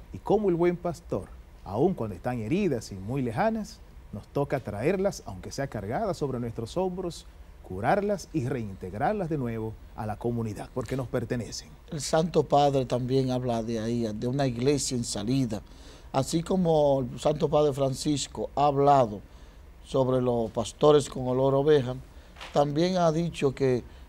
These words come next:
Speaker 2: nuestra iglesia, precisamente en este momento,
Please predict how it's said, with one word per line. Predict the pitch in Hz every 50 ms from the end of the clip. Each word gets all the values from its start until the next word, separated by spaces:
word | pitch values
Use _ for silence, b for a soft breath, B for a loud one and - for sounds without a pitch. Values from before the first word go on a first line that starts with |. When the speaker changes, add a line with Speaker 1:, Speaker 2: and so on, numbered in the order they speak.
| b -
Speaker 2:
nuestra | 135 143 170 165 170 - 170
iglesia, | 165 151 139 143 151 151 139 143 - - 131 127
precisamente | 117 - 117 117 - - 135 131 151 135 135 143 147 139 123 - 113
en | 110
este | 127 127 - - 151
momento, | 135 139 139 135 143 143 131 120 113 - 117